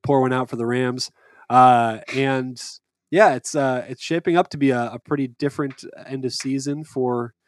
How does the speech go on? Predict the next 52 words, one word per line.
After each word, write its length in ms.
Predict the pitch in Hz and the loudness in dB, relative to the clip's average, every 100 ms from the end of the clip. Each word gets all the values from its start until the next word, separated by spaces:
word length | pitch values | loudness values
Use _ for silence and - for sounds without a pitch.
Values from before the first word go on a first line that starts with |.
| _ - - - - - - _ _ _ _ - | _ -20 -20 -20 -20 -20 -20 _ _ _ _ 0
for 140 | 180 | 4
the 100 | 180 | 6
N 100 | 180 | 6
F 120 | 165 | 6
L. 200 | 175 190 | 8 8
So 140 | 208 180 | 8 4
we'll 80 | 165 | 6
probably, 340 | 185 170 165 | 6 6 6
uh, 420 | 160 147 143 135 | 8 8 6 2
we'll 140 | 143 160 | -4 0
probably 240 | 185 165 | 2 2
check 280 | - 175 - | 0 -2 0
in 160 | 165 156 | 0 2
there 200 | 170 175 | 4 4
next 300 | 175 170 - | 2 -2 0
week 220 | 175 170 | 0 0
at 100 | 156 | -2
some 220 | - 175 | 0 -2
point, 480 | 156 180 190 208 - | 2 4 4 4 0
and, 220 | 139 139 | -2 2
uh, 240 | 139 131 131 | 2 4 4
we'll, 220 | 135 143 | 4 2
we'll 140 | 135 143 | 2 0
just 160 | - | -2
keep 200 | - 151 147 | -8 -6 -4
an 80 | |
eye 180 | 143 147 | -2 0
on 60 | 147 | 0
the 60 | |
World 300 | 139 143 135 | 2 2 0
Cup 260 | - 160 - | 2 2 2
'cause 160 | 180 147 | -2 2
that's 200 | 156 170 | 2 4
what 80 | 151 | 2
we're 120 | 143 | 6
watching. 500 | 143 160 208 214 202 | 6 4 2 -8 -10
So 140 | _ 175 | _ 0
that's 140 | 175 | 2
what 140 | 175 180 | 0 2
this 200 | 170 175 | 4 6
is. 400 | 185 214 - 151 | 6 6 0 -4
We're, 280 | 151 170 | -2 -2
we're 160 | 147 170 | 0 0
just 180 | 180 - | -2 4
talking 320 | 175 175 175 | 6 6 2
to 60 | 170 | 2
you 80 | |
guys 240 | 170 175 180 | 4 4 4
about 160 | 165 | 2
what 120 | 160 180 | 4 4
we're 140 | 175 | 6
watching. 460 | 160 196 - 135 | 6 4 2 -8